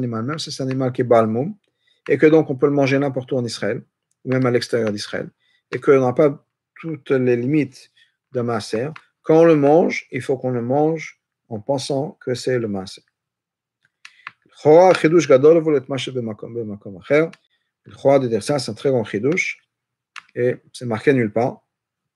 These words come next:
Donc, on reste comme ça, de dire que c'est un grand chidouche que Rashi nous ramène, qu'il faut le manger en tant que maaser. Vav, comme nous le savons, il y a toujours une aura Miyana chez Torah, qui sont les mots du Alter Rebbe, que dans Rashi, on a le vin de la Torah. Le vin, c'est quoi ? C'est les secrets de la Torah.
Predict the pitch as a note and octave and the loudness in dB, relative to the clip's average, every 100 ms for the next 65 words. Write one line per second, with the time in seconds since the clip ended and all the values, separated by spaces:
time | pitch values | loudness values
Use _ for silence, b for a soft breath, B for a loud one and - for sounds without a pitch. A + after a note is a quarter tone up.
0 | _ A#2 A#2+ B2 _ _ _ _ _ C#3 | _ -10 -10 -12 _ _ _ _ _ _
1 | C#3+ _ _ _ _ - G#2 G2 - B2 | _ _ _ _ _ -20 -20 -20 -4 0
2 | B2+ - G#2 D3 C#3 A#2+ B2+ - A2 A#2+ | 0 0 -6 -2 -2 -2 -4 -4 -4 -4
3 | B2 B2+ C3+ C3+ - A#2 - B2+ G#2+ G2 | -2 -4 -4 -8 -8 -8 -6 -6 -4 -4
4 | C3+ D#3 - b b A#2+ - B2+ A#2 G#2+ | -4 -4 -8 b b -4 2 2 2 -2
5 | B2 C3 A#2 G#2 - D#2+ - - _ _ | -2 -6 -8 -14 -16 -18 -20 -20 _ _
6 | _ _ _ _ _ - B B B B | _ _ _ _ _ -20 B B B B
7 | C#3+ D#3 G2+ - _ _ _ - C#3 D3+ | 2 4 2 -4 _ _ _ -2 2 2
8 | C3 A2+ D3 D3+ C3 C#3+ C#3 B2+ B2 A#2+ | 2 2 4 4 2 -2 0 0 0 -2
9 | B2 A#2 - _ _ _ _ - A2+ C3+ | -2 -2 -10 _ _ _ _ -6 0 0
10 | C#3 B2 A2 B2 C#3 B2+ - A2 A#2+ B2 | 0 -2 -4 -4 -4 -6 -8 -6 -4 -4
11 | A2+ G2+ G2 F2+ C3 F#3 - b b B2+ | -6 -8 -10 -4 -2 -2 -4 b b -6
12 | A#2 B2 A#2+ D3 C3+ A#2+ A2+ G#2+ B2+ D#3 | -4 -2 0 2 2 2 -2 0 2 2
13 | A#2+ A2 G2+ A2 B2 A2+ A#2+ - - A#2 | 2 -2 -2 -2 -2 -2 -6 -10 -8 -8
14 | - G#2 - B2+ - G#2+ F2+ - B2 G3+ | -8 -10 -6 -4 -2 -4 -6 -6 -4 -4